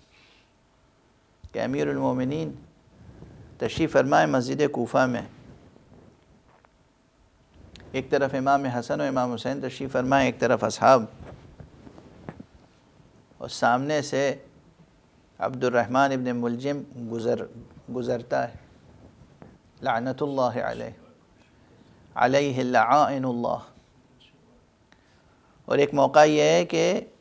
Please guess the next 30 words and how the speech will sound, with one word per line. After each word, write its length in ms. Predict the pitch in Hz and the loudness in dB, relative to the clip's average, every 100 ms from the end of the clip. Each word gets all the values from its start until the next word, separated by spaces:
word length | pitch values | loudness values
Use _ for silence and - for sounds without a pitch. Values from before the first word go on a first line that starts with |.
| - | -8
वो 160 | 123 127 | -2 0
इमाम 300 | 127 135 156 | 2 2 2
को 100 | 156 | -2
सलाम 460 | 147 127 120 135 139 | -2 0 2 2 2
नहीं 180 | 123 | -2
करता, 320 | 113 107 - 110 | -2 -4 -2 -2
बग़ैर 320 | 110 123 127 | 0 2 2
सलाम 380 | - 120 117 117 | 2 0 0 -2
किए 220 | 135 127 | -4 -4
गुज़र 300 | 110 104 101 | -4 -6 -8
जाता 320 | 104 - - | -10 -14 -18
है। 100 | - - - - - - - - - - - - - - - - - - _ _ _ _ _ | -20 -20 -20 -20 -20 -20 -20 -20 -20 -20 -20 -20 -10 -10 -10 -20 -20 -20 _ _ _ _ _
मुख्तलिफ़ 500 | - 104 - 160 196 | -14 -6 2 4 4
मौक़े 360 | 151 131 113 - | 2 -2 -2 -6
हैं, 100 | 110 | -6
एक 220 | 131 147 | -2 -2
दो 100 | 131 | -2
नहीं, 140 | 131 240 | -4 -4
मुख्तलिफ़ 520 | 131 - 143 180 - | -6 -6 -6 -6 -8
मौक़े। 380 | 95 - - - - - - - - - | -10 -12 -16 -20 -20 -20 -20 -20 -20 -8
जो 100 | 135 | 0
लोग 260 | 127 156 185 | 6 8 8
बैठे 260 | 139 123 | 6 4
हैं 120 | 196 - | 2 6
ताज्जुब 380 | 120 110 143 | 6 6 0
से 140 | 196 139 | 2 2
कहते 300 | 113 110 - | 2 0 0
हैं 120 | 262 | -2
कि 100 | - | 0
ये 200 | 247 - | 0 0